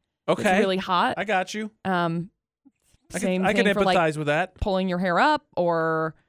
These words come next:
Speaker 1: whatever, those kinds of situations. Pretty typical. But
Speaker 2: All right, I'm, I'm on board with that. Uh, not, not pun. Because we're
Speaker 1: Uh-huh.
Speaker 2: talking about airplanes,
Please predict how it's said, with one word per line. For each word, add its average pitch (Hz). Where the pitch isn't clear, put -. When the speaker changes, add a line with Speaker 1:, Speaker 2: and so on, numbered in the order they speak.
Speaker 1:
whatever, 254
those 214
kinds 240
of 240
situations. 247
Pretty 339
typical. -
But 247
Speaker 2:
All 330
right, 277
I'm, 269
I'm 302
on 285
board 175
with 160
that. 160
Uh, 165
not, 147
not 127
pun. 110
Because 190
we're -
Speaker 1:
Uh-huh. -
Speaker 2:
talking 185
about 202
airplanes, 208